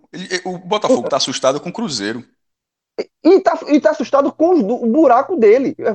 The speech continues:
Speaker 2: O Cruzeiro
Speaker 1: Mas é
Speaker 2: é
Speaker 1: o,
Speaker 2: um, é um
Speaker 1: esse buraco
Speaker 2: espelho.
Speaker 1: do Botafogo,
Speaker 2: Mas
Speaker 1: em dois mil e dezenove ele já devia oitocentos milhões.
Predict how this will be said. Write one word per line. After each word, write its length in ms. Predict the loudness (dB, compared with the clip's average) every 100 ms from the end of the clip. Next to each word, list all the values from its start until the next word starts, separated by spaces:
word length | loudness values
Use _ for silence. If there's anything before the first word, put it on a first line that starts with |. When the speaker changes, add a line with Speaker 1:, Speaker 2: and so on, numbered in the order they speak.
| -2
Speaker 2:
O 80 |
Cruzeiro 400 | 0 0 2 4
Speaker 1:
Mas 140 | 4 6
é 40 |
Speaker 2:
é 40 | 4
Speaker 1:
o, 80 |
Speaker 2:
um, 140 | 4 4
é 60 |
um 40 | 4
Speaker 1:
esse 160 | 2
buraco 260 | 2 4 4
Speaker 2:
espelho. 120 | 4
Speaker 1:
do 60 | 0
Botafogo, 680 | 0 0 -2 0 0 0
Speaker 2:
Mas 180 | -6 -18 -14
Speaker 1:
em 80 |
dois 220 | 0 2 2
mil 80 |
e 40 | 0
dezenove 340 | 2 2 2
ele 80 | 2
já 60 | 2
devia 280 | 0 0
oitocentos 300 | 0 0 -4
milhões. 440 | -4 -2 -2 -4